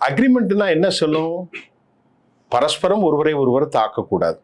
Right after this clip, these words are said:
அதான அக்ரிமெண்ட். சீஸ் ஃபயர்னா என்ன அர்த்தம்? அமைதி ஒப்பந்தம். அதுக்கு முன்னாடி கிரீன் ஷார் ஒண்ணு, கிரீன் ஷார் ரெண்டு அப்படிலாம் அவங்க போட்டாலும், இருபத்தி ஒரு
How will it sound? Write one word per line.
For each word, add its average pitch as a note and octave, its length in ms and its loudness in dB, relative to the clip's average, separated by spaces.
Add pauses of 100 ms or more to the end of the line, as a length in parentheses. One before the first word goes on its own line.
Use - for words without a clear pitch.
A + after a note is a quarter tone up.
(120)
அதான B2 280 0
அக்ரிமெண்ட். G2 420 -2
சீஸ் - 340 -2
ஃபயர்னா C#3 200 2
என்ன B2 140 2
அர்த்தம்? G#2+ 240 0
அமைதி A2+ 240 0
ஒப்பந்தம். F2+ 440 -2 (920)
அதுக்கு D3 440 -2
முன்னாடி F#3+ 640 0
கிரீன் F3+ 320 0 (120)
ஷார் F3 340 0 (160)
ஒண்ணு, D#3 400 -2
கிரீன் D3 280 -2 (140)
ஷார் D3 160 0
ரெண்டு C#3 580 0
அப்படிலாம் G#2+ 640 -2 (440)
அவங்க G2 340 0
போட்டாலும், G#2 840 -2 (760)
இருபத்தி G#3 560 0
ஒரு D3 520 2